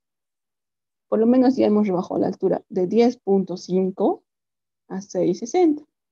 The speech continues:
Cuatro unidades. Es aceptable. Eso es lo más, que no pase de eso. Hasta seis cuarenta, seis cincuenta. Listo. Eso sería, eh, la afinación para el tanque hijo. Es eso lo que elige con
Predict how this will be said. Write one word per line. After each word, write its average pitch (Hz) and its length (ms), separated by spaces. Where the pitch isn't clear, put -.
Cuatro 240 320
unidades. 220 520
Es 208 200
aceptable. 196 540
Eso 240 140
es 269 60
lo 214 60
más, 190 240
que 202 120
no 220 180
pase 185 500
de 170 260
eso. - 160
Hasta 196 420
seis 214 320
cuarenta, 202 560
seis 196 220
cincuenta. 185 500
Listo. 359 460
Eso 330 340
sería, 196 440
eh, 170 240
la - 140
afinación 202 540
para - 140
el - 80
tanque 190 260
hijo. 180 200
Es 302 180
eso 233 240
lo 170 160
que - 100
elige - 280
con 175 160